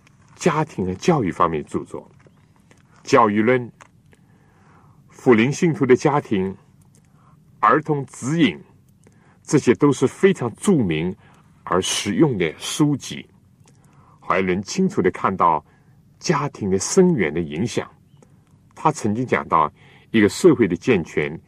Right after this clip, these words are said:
一个教会的成功、一个国家的兴盛，都有赖于家庭的影响。所以在预言之灵的著作当中呢，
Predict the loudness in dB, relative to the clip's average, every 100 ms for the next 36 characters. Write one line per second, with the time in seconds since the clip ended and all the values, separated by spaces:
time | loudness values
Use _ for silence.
0 | _ _ -2 0 2 2 2 0 -4 -6
1 | -8 -4 -2 -2 -6 -16 -8 -2 0 2
2 | 0 0 -2 -2 -2 -2 -2 0 -2 -2
3 | -14 _ _ -20 -8 2 4 6 4 2
4 | 0 -4 -4 -6 -6 -6 -6 -6 -6 -6
5 | -8 -12 -14 _ _ _ _ -20 _ -20
6 | -20 -4 0 2 2 0 0 0 0 -2
7 | -2 -2 -4 -4 0 0 0 -2 -4 -6